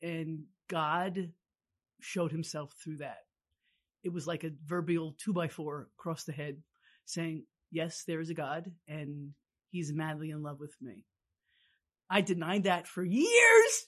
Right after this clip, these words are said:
<laughs> you know, stopped going to church. Again, the snarky attitude came back.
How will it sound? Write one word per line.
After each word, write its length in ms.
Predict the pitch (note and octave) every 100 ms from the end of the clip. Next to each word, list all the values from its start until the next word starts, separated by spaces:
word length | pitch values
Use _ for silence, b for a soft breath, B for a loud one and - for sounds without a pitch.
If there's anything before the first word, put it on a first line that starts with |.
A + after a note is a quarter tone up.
| -
<laughs> 720 | - F#4+ - _ - _ -
you 80 | A3
know, 240 | G#3+ A3 B B
stopped 260 | - A#3 G3
going 180 | G3 F3
to 40 |
church. 560 | F3 F4+ F4+ D#4+ - - B B B B _ _
Again, 320 | - F#3+ A3+ F3
the 60 |
snarky 400 | F3 G#3 F#3 F#3+
attitude 400 | F#3 F#3+ F#3+ E3
came 200 | D#3 D#3+
back. 280 | C#3+ A#2 G#2